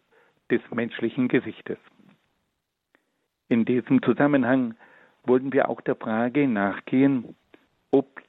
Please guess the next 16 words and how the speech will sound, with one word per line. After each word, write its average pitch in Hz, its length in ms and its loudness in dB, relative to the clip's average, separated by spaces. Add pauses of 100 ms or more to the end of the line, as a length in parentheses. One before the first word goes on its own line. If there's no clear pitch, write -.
die 117 220 0
geistigen 120 720 -2
Eigenschaften 131 760 -4
und 127 160 -4
Fähigkeiten 120 840 0
des 139 140 0 (100)
Menschen 123 560 0 (540)
das 120 160 0
Ergebnis 135 720 -2
von 123 220 0
bestimmten 139 720 -2
Tätigkeiten 131 1000 0
des 127 200 -2
Gehirns 180 440 2 (140)
sein 107 280 0
können. 117 440 0